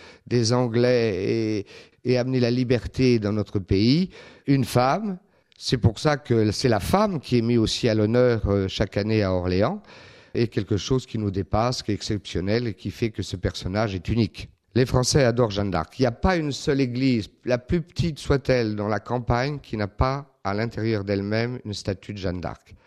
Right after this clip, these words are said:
Jeanne d'Arc, ça représente vraiment la France, la France, euh, libre, la France réconciliée,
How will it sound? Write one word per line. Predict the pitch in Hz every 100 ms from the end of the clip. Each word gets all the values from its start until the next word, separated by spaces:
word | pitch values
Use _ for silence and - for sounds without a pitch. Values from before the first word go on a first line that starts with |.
| _
Jeanne | - 113 123
d'Arc, | 139 -
ça | 113
représente | 117 - 120 113 120
vraiment | 95 120 120 127 - - _
la | 95 117
France, | - - 113 135 175 - - - - _ -
la | 120 131
France, | - - 143 139 127 -
euh, | 117 113 110 107 104 101 104
libre, | 113 123 160 160 _ - -
la | 117
France | 131 - 131 127 -
réconciliée, | 131 139 127 117 - 107 104 117 139 185